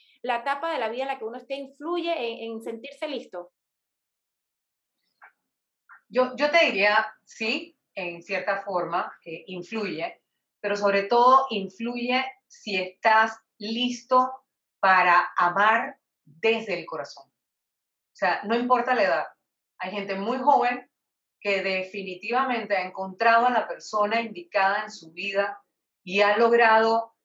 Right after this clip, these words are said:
Speaker 2: ponerla en el lugar importante de su vida,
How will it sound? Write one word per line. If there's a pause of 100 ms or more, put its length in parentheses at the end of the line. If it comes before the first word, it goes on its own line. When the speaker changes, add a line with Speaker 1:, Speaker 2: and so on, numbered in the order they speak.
(380)
Speaker 2:
ponerla (160)
en
el
lugar (120)
importante
de
su
vida,